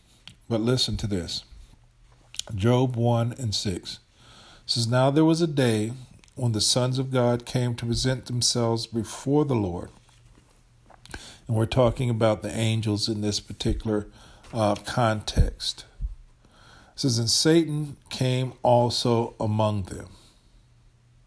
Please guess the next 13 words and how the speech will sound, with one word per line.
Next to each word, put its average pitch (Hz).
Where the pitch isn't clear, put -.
Now, 127
I 131
do 160
want 151
you 123
to 120
know 117
this 107
as 107
I'm 110
going 110
through 113
this. 95